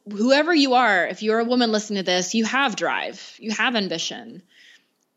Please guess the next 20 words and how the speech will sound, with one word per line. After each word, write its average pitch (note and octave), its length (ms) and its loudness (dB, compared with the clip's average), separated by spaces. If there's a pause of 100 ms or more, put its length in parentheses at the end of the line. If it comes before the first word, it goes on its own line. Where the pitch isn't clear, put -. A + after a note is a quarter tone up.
(320)
That's G#3+ 220 -2
why A#3 120 2
you're A3 180 2
here. C4 300 0
That's G3 200 0
why G3+ 100 -2
you G3+ 120 0
may G3+ 160 -4
have G3+ 200 -4
a A3 60 0
job G#3 460 0
and F#3 100 -8
you F#3+ 100 -6
have, F#3 140 -6
may F#3+ 100 -6
have G3+ 180 -4
kids G3+ 460 0
and F3+ 400 -6
a - 100 -2
husband F3+ 760 -2